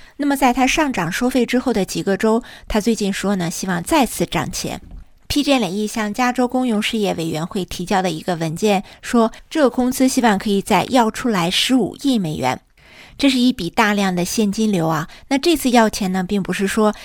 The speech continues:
想要买一些电信啊，或者想要砍伐树木啊，为了确保安全，而是想要用这笔钱去稳定它的财务状况。其实在三个周之前，P G and E呢已经是被允许可以上涨百分之十三的收费，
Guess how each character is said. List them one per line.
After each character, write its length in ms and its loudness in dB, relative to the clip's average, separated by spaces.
想 240 -2
要 300 2
买 240 0
一 140 -2
些 180 -2
电 340 -2
信 320 -2
啊， 160 0
或 200 -2
者 40 0
想 220 -6
要 140 -2
砍 280 -10
伐 240 -6
树 220 -4
木 140 0
啊， 160 0
为 100 -4
了 100 -6
确 200 -8
保 100 -2
安 220 -2
全， 260 -4
而 140 0
是 120 -4
想 200 -2
要 80 0
用 160 2
这 140 2
笔 140 2
钱 340 -4
去 160 -2
稳 240 -4
定 180 -2
它 120 -6
的 100 -4
财 180 -6
务 140 -6
状 220 -2
况。 260 -2
其 180 -4
实 100 0
在 160 2
三 240 2
个 120 0
周 180 4
之 160 0
前 360 -2
，P 200 0
G 120 2
and 200 2
E 180 0
呢 140 0
已 80 -6
经 180 -2
是 180 -4
被 200 2
允 220 -2
许 180 -4
可 160 -8
以 80 -4
上 260 -2
涨 280 -4
百 160 -4
分 120 -4
之 120 -4
十 180 -6
三 200 -2
的 100 -2
收 200 2
费， 300 0